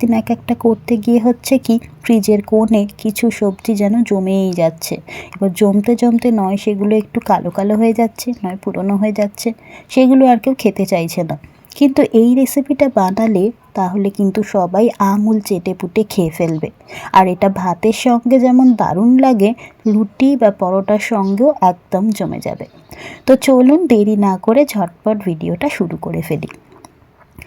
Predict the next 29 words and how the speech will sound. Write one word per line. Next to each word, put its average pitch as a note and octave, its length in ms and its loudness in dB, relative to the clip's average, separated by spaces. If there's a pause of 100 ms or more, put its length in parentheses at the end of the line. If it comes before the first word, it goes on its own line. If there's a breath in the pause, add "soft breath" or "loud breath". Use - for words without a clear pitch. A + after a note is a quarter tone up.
(280 loud breath)
কি C#4+ 120 4
হয়েছে, B3 420 2 (360 loud breath)
ফ্রিজের B3+ 400 2 (100)
মধ্যে A3 320 -2 (220)
অনেক A3 320 -2
দিন A#3 180 2
ধরে G#3+ 340 0
এই A3 140 0
ফুলকপিটা A#3 760 0 (220)
জমেছিল। E3+ 500 -6 (380 loud breath)
শুধু C#4 180 0
ফুলকপি C4+ 500 2
বললে B3 280 0 (100)
ভুল A3+ 240 2
হবে, A3 260 0 (260)
কিছুটা A3+ 280 -2 (100)
পেঁয়াজ G#3+ 360 -2
কলিও A#3 380 2 (180)
পুরনো G#3 320 0
হয়ে E3+ 260 -4
গেছে। D#3+ 220 -10 (440 loud breath)
তাই A#3+ 160 2
ভাবলাম A3+ 500 0 (100)
ছোট A3 180 -6
ছোট A3 220 -8
করে A#3+ 200 -2
ফুলকপিগুলো A3 640 -2 (140)
কেটে F#3+ 320 -2 (260)
তার G#3 180 -6